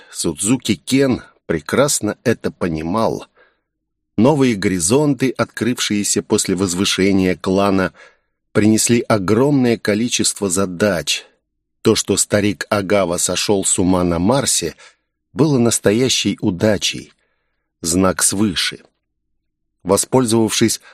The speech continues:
положением и странной любовью старшей дочери клана Агава, старик довольно быстро провернул рокировку, и в конечном итоге их клан встал наравне с кланом Куракиба. Сейчас, имея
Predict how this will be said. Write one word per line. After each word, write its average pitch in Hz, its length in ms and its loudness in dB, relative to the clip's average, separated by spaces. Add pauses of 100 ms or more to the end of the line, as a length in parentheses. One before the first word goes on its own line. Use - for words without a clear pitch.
(100)
положением 101 760 2
и 85 140 -2
странной 95 480 0
любовью 92 560 2
старшей 95 480 -2
дочери 90 420 0
клана 90 460 0
Агава, 101 600 2 (280)
старик 98 540 -4
довольно 95 440 0
быстро 104 560 -2
провернул 92 720 0
рокировку, 90 840 -2
и 151 100 2
в - 120 -8
конечном 139 720 0
итоге 110 600 0 (140)
их 135 300 -2
клан 104 420 0
встал - 380 0
наравне 90 440 0
с - 80 0
кланом 87 460 -2
Куракиба. - 960 -6 (1300)
Сейчас, 185 420 0
имея 151 400 0